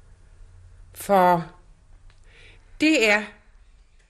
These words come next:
som han var, når han var væk fra en, og ikke kunne ramme en. Men han prøvede på at holde på en.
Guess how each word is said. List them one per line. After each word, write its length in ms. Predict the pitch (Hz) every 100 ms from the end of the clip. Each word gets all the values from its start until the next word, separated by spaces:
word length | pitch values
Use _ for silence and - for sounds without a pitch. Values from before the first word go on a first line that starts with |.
| _ _ - - -
som 240 | - 202
han 220 | 190 196
var, 280 | 180 185 180 185
når 120 | 180
han 220 | 185 175
var 100 | 175
væk 280 | 170 226 -
fra 200 | - 190
en, 300 | 170 160 165 - _ -
og 120 | 170
ikke 260 | - 202 214
kunne 260 | - 202 185
ramme 360 | 156 160 175
en. 340 | 185 151 147 - _ - - _ _ _ - - _ _ _ _ -
Men 200 | 175 170
han 180 | 175 160
prøvede 320 | - 180 185
på 140 | 190
at 100 | 151
holde 360 | 151 170 190 247
på 160 | -
en. 260 | 180 160 156